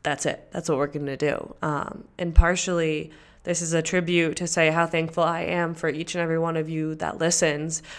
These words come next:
whether this is your first episode listening, if you just, if you wrote in and you're looking to hear your response,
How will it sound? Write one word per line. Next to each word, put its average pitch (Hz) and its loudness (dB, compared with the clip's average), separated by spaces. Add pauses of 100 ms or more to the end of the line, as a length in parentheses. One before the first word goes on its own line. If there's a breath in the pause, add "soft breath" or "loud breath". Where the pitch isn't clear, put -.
(140)
whether 170 6
this 165 -2
is 165 -2
your 160 4
first 226 6
episode 175 6
listening, 180 6
if 170 2
you 175 2
just, 170 0
if 156 -4
you 160 0
wrote 160 6
in 165 8
and 147 2
you're 151 4
looking 151 0
to 147 2
hear 151 6
your 147 4
response, 214 8